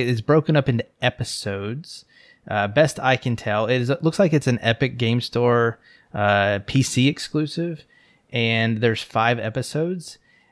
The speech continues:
Now, the achievement list is out, and there are achievements for in, uh, completing each of the episodes, so I'm guessing it's all bundled in together. The weird thing is it looks like it's free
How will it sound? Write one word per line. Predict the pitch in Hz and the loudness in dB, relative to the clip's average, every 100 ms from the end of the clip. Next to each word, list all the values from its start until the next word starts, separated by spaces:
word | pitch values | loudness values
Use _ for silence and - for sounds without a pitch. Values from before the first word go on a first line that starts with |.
| _ _ | _ _
Now, | 123 127 123 | 0 4 4
the | 123 | 4
achievement | 120 - 175 160 156 110 | 0 0 0 0 -2 -2
list | 117 117 110 - 110 | -2 0 -2 -6 -8
is | 113 107 | -8 -4
out, | 117 107 107 - - - _ _ | 0 0 0 -6 -18 -20 _ _
and | - 139 | -4 -2
there | 120 113 110 | 0 0 2
are | 120 | 2
achievements | 113 151 139 - | 2 2 2 0
for | 127 120 _ _ | -2 -4 _ _
in, | 131 123 110 | -2 -2 -2
uh, | 123 113 107 | -2 -2 -2
completing | 123 117 143 123 | -2 2 2 2
each | 120 135 127 | 2 0 2
of | 120 | 2
the | 117 | 2
episodes, | 117 110 113 101 101 - | 2 0 0 0 -2 -8
so | - 117 113 | -4 0 2
I'm | 104 113 | 2 2
guessing | 117 127 123 | 2 2 2
it's | 113 | 0
all | 123 117 | 2 2
bundled | 104 120 117 110 | 2 2 2 2
in | 107 | -2
together. | 101 107 107 104 98 - - - | -2 0 0 -2 -4 -12 -20 -8
The | 120 | 0
weird | 135 240 - | 4 4 2
thing | 180 156 | 0 4
is | 143 120 | 2 2
it | 120 - | -2 -4
looks | 117 120 196 - | -2 2 0 0
like | 247 202 | 0 0
it's | 139 | -2
free | - - - 120 127 180 233 | -6 -12 -2 2 2 2 0